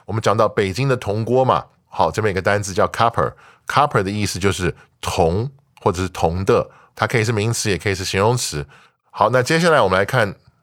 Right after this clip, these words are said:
最后一段后面的部分哈。第一个是 grab，好，这个动词，grab 是什么？快速的拿。好，那这个地方我们在家里面，当然我们去拿一个锅，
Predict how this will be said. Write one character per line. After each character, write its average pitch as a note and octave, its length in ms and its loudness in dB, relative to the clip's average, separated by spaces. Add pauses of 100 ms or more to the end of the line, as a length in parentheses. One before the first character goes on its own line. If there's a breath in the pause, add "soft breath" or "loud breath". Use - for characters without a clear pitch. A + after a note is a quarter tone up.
(140)
最 C#3 140 0
后 B2 120 0
一 A#2+ 60 0
段 A2+ 180 2
后 D3+ 200 0
面 A#2 120 0
的 F2+ 80 -2
部 F2 200 -6
分 E2 200 -4
哈。 C#2 160 0 (360 loud breath)
第 D3 180 -2
一 - 20 -2
个 C3+ 140 2
是 G#2+ 380 -2 (200 loud breath)
grab， G#2+ 540 2 (320)
好， C#2 340 -2 (320 soft breath)
这 - 120 -6
个 G2+ 80 -4
动 G2+ 240 -2
词， C#2+ 300 -8 (180 soft breath)
grab A#2 340 2
是 F#2+ 140 -6
什 F2+ 120 -4
么？ D2+ 160 -6 (340 loud breath)
快 D#3+ 260 2
速 C3 240 -4
的 F2+ 160 -2
拿。 D2+ 360 -6 (260 soft breath)
好， A2+ 280 2
那 D3+ 100 2
这 D3 80 -2
个 E3 80 -4
地 D#3+ 120 0
方 C3+ 160 2
我 A#2+ 40 2
们 G#2 60 -6
在 A#2+ 100 0
家 B2+ 220 2
里 G2+ 100 0
面， G2 180 -2
当 A#2 160 2
然 G2+ 120 4
我 F2 140 -4
们 E2+ 140 -8 (140)
去 - 200 -4
拿 G2 200 2
一 A2+ 60 0
个 A2 80 0
锅， G2+ 340 0